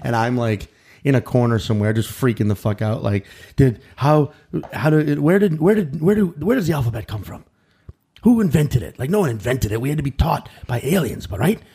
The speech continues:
We had to be taught the," and then now that's a, and then those, those two worlds never come back together, you know?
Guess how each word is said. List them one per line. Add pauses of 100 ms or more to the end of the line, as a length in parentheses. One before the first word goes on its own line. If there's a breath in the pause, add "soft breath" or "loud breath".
(100)
We
had
to
be
taught
the,"
and
then (600 soft breath)
now
that's
a, (320 soft breath)
and
then
those,
those
two
worlds
never
come
back
together, (160)
you
know?